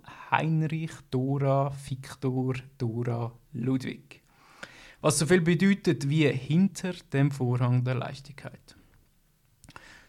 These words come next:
Zugegeben, der Titel hat viel Interpretationsspielraum.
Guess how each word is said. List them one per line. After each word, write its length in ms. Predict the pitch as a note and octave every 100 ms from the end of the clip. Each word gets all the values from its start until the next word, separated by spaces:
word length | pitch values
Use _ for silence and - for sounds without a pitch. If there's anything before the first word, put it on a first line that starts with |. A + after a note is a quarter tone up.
| _
Zugegeben, 520 | - F3+ F3+ A#2+ G#2+
der 180 | B2+ B2
Titel 360 | - F3 E3+ D3
hat 160 | C#3+
viel 200 | - C3+
Interpretationsspielraum. 1500 | C3+ C3+ - C3+ C3 C3 - B2 B2+ - - B2 - - -